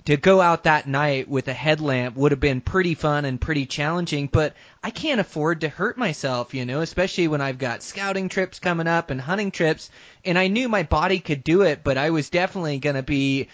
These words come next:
worse for the wear and worried about, like, maybe injuring my I T band or, or over pushing. Um, how did you feel at that point?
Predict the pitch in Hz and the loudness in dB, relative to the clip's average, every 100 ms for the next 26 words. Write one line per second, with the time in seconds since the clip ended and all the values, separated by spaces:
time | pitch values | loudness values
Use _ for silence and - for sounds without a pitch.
0 | - 147 156 190 - 185 151 127 143 160 | -12 -2 2 2 0 -2 2 2 4 4
1 | 151 139 135 147 135 151 165 156 143 143 | 4 2 0 -4 -2 2 2 2 2 0
2 | 135 127 131 135 139 143 143 135 127 - | 0 0 -2 0 0 2 2 2 0 -6
3 | - - 165 147 147 135 135 135 143 - | -10 0 2 4 2 2 0 0 0 -2
4 | 151 131 135 131 127 127 123 - 143 143 | -2 -2 -2 -2 -2 -2 -2 0 0 0
5 | - 175 180 156 - 123 120 120 117 120 | 6 6 6 2 0 -2 -2 -4 -6 -8
6 | - 131 123 117 147 185 170 214 220 165 | -4 -2 -2 -4 2 2 2 -2 0 0
7 | 131 120 131 - 127 113 | 0 0 -2 -2 -6 -8